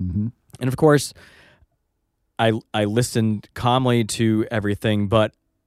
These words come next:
Speaker 2: I at first had thought I knew what post that you were talking about,
Speaker 1: Right,
Speaker 2: and I
Speaker 1: right.
Speaker 2: had posted something more political,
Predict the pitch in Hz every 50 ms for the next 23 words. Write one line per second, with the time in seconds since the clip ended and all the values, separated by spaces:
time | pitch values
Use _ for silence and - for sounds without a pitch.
0 | _ _ _ - 113 123 127 123 113 110 95 - - 160 180 185 165 147 - -
1 | - _ - 110 104 120 113 98 - - - 135 139 135 - 113 113 110 113 117
2 | 113 113 107 98 - - 113 110 101 - - - - - _ _ _ _ - 107
3 | 104 110 110 107 101 98 - 120 110 110 - 107 104 101 98 98 92 92 95 101
4 | 104 98 98 104 104 117 113 107 104 98 - - - - - - - - - 156
5 | 147 143 135 - 127 104 - 131 117 117 120 117 117 113 110 107 95 - - -
6 | - - - - - _ _ - - 135 135 143 139 139 139 127 - - 123 120
7 | 127 131 131 123 - 120 123 123 120 117 117 113 120 -